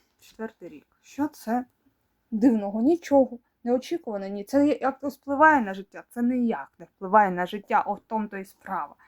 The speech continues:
І це просто буде реакція, та, яку вимагають. І воно не вплине на життя, уже що справа. Ось це головне.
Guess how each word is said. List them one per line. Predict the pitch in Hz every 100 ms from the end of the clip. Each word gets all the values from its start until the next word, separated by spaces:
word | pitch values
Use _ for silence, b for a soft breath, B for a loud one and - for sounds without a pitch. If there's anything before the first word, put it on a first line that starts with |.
| b b b b b -
І | 180
це | - 285 233 - _ _ _ _ _ _ _ _ _
просто | - 214 262 262 208
буде | 185 202 180 156 147 _ _ - _ _ _ _ _ _ _ b b b b _ _ _ _ _ _ _ -
реакція, | 208 220 - - - 233 277 - _ _ _ _ _ _ _ _ _ -
та, | 214 277
яку | 269 220
вимагають. | 214 220 202 190 160 147 _
І | 214
воно | 240 269
не |
вплине | 269 - 262 226
на | 208
життя, | 214 233 202
уже | 196 202
що | - 202
справа. | - - 185 151 - _ _ _ _ _ _ _ _ -
Ось | 220 226
це | 254
головне. | 202 180 190 208 160